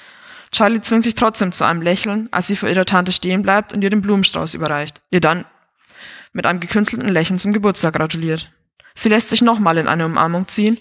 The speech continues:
unterdrückt mühsam das Zusammenzucken, als ihre Tante ihr die Wange tätschelt und sie dann in die Seite knufft. „Danke, aber Kind, du musst wirklich mehr essen. Da hat man ja Angst, dass man dich in einer Umarmung zerbricht.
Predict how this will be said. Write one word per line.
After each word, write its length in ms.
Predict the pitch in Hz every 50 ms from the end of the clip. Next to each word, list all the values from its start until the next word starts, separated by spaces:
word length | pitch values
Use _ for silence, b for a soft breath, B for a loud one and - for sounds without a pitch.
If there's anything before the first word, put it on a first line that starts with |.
| - - -
unterdrückt 420 | - 202 196 185 175 190 196 -
mühsam 340 | - 208 220 214 226 220 214
das 140 | 196 196 -
Zusammenzucken, 800 | - 185 185 175 170 175 196 208 - - 208 - 226 233 240 233
als 140 | - 208 202
ihre 160 | 170 180 180
Tante 320 | 170 - 196 170 180 190 196
ihr 80 | -
die 140 | 185 190 170
Wange 220 | 165 165 180 214 226
tätschelt 440 | - 233 196 - - 214 - -
und 80 | - 202
sie 120 | - 196
dann 160 | 175 175 165 170
in 80 | 180
die 80 | 185 208
Seite 260 | - 208 185 160 -
knufft. 340 | - 185 170 160 160 - - B B B B B B B B B B
„Danke, 380 | 208 208 202 196 190 165 156 160 B B B B
aber 220 | B - 185 202 190
Kind, 460 | - - 214 190 190 170 165 - _ -
du 60 | 202
musst 280 | 208 226 247 - -
wirklich 300 | 202 247 254 254 262 254
mehr 180 | 240 247 214 -
essen. 300 | 147 170 170 - 160 151 160
Da 100 | 160 165
hat 140 | 175 - -
man 100 | 208 196
ja 120 | 165 101
Angst, 220 | 165 196 247 -
dass 120 | - 220 -
man 120 | 226 202
dich 140 | 196 202 -
in 60 | 208 180
einer 160 | 175 175 165
Umarmung 380 | 170 160 120 151 170 180 208
zerbricht. 520 | - - 185 170 180 190 190 175 - -